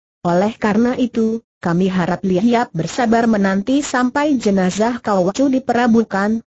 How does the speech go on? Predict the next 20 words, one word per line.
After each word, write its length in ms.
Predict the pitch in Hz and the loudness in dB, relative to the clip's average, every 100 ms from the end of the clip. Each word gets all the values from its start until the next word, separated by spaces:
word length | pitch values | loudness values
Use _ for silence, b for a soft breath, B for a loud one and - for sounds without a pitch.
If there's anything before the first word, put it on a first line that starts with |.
| _ | _
barulah 560 | 185 190 196 240 226 | -2 0 0 0 -2
Li 160 | 214 226 | 0 0
Hiap 400 | 214 247 240 - | 2 0 0 0
dapat 400 | 254 254 247 254 | -2 0 0 2
melihat 400 | 240 226 208 196 | 2 2 0 -2
keadaan 640 | - 233 202 185 - 180 | -4 -2 0 -2 -2 -2
mereka 400 | 180 185 190 180 156 | 0 0 -2 -2 -4
bertiga. 560 | 170 180 - 233 214 202 - _ | -2 -2 -2 -2 -2 -4 -8 _
Pula, 400 | 226 208 190 208 - _ | 0 2 0 -6 -14 _
setelah 480 | - 240 247 233 208 | -6 -2 0 0 0
Li 240 | 220 214 | 0 2
Hiap 400 | 240 240 247 - | 2 2 -2 -2
mendengar 480 | 247 240 214 165 175 | 2 4 2 0 0
riwayat 560 | 170 170 190 214 220 | 0 0 0 0 -4
anakku 560 | - 220 214 208 269 262 | -4 -4 -4 -2 0 2
dan 160 | 220 214 | 2 0
ayahmu, 640 | 220 202 196 190 208 254 247 _ | -2 0 0 0 0 -2 -6 _
apakah 560 | 220 226 226 220 208 185 | -6 -4 -4 -4 -4 -2
Li 80 | 180 | 0
Hiap 320 | 208 214 262 | 0 0 -2